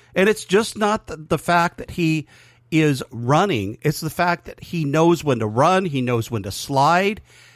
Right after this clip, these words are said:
He, he improvised that sixty-one yard run, which was supposed to be a pass,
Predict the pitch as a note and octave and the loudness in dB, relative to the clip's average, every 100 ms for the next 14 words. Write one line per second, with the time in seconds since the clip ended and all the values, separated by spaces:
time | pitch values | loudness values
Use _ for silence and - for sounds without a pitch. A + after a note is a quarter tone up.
0 | _ - E3 - - - E3+ - C#3+ F3+ | _ -2 0 -2 -10 -4 -4 -2 -2 0
1 | G3 E3+ E3+ D#3 E3 E3 - A#2+ - - | 0 0 0 0 -2 -4 -4 -6 -8 -6
2 | F3 - - D3 D3+ D3 C#3+ C#3+ B2 B2+ | -4 -4 -4 -2 -2 0 2 2 2 2
3 | D3 D3+ C#3 B2+ A2+ A#2 - C#3 C#3+ C#3+ | 2 0 -6 -6 -8 -8 -2 -2 -2 -4
4 | A#2 F#2+ - A2+ B2 G#2+ D#3 - | -4 -4 -2 0 0 0 -4 -10